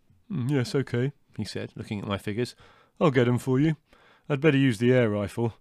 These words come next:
If I use the shotgun, we'll have bloody Larry complaining about the noise. So, armed with the air rifle and a large paper bag,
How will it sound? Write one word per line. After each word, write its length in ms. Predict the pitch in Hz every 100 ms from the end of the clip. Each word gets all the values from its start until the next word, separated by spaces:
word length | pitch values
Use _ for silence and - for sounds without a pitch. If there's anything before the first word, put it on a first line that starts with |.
| _ _ _ -
If 140 | 123
I 120 | 147
use 200 | 123 107
the 60 | 110
shotgun, 600 | - 143 - - 92 107
we'll 100 | 113
have 180 | 113 -
bloody 320 | 117 120 107
Larry 480 | 104 123 123 90 87
complaining 440 | 104 101 101 95
about 220 | 98 104
the 80 | -
noise. 460 | 101 104 90 85 - _ _ _ _ _ _ _ _ _ _ _
So, 360 | - 156 127 - _ -
armed 340 | 135 127 135
with 100 | 127
the 140 | 135 120
air 120 | 104
rifle 420 | 101 90 - 107
and 120 | 117
a 40 | 98
large 440 | 104 107 104 -
paper 300 | - 110 -
bag, 440 | 92 123 80 82